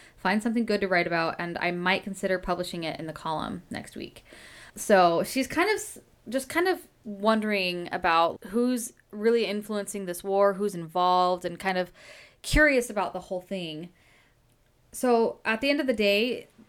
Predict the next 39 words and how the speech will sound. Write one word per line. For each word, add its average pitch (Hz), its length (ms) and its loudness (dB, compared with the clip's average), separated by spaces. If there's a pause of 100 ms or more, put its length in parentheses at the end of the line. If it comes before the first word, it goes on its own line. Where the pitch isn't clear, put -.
(160)
they're, 233 460 2
the 214 140 -6
last 226 260 0
people 262 160 -2
at 202 140 0
work 202 220 0
are 190 100 -4
her 196 160 0
and 180 140 -6
Roman, 175 360 -4
and 185 220 -6
she - 200 -6
asks - 380 -4
him 208 220 -2
if 190 160 -6
he 220 100 -4
wants 180 240 -6
to 202 60 -10
get 180 100 -2
a 175 40 -6
sandwich, 180 420 -4
because 185 200 0
in 185 60 -4
her 180 60 -2
mind 185 220 2
she's 180 120 -10
thinking 175 400 -6
of 165 80 -6
something 180 240 -6
that 160 100 -4
her 175 80 -2
brother 170 260 -2
has 170 140 -4
<laughs> - 80 -12
said 185 220 6
is 170 240 -2 (340)
to - 80 -4
keep, - 360 -8
like, 175 300 2